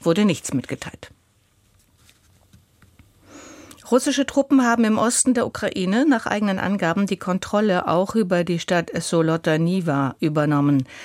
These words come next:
Das berichtet die Nachrichtenagentur tass unter Berufung auf das Verteidigungsministerium in Moskau.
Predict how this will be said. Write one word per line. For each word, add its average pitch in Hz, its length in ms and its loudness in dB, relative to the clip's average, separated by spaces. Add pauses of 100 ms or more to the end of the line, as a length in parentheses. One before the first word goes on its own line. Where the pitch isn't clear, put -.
(220)
Das 147 180 -4
berichtet 151 460 -6
die 143 120 -2
Nachrichtenagentur 143 1000 -4
tass 170 280 -2
unter 185 240 -4
Berufung 156 500 -2
auf 131 300 -6
das 170 240 -4
Verteidigungsministerium 143 1500 -4
in 165 120 -2
Moskau. - 420 -4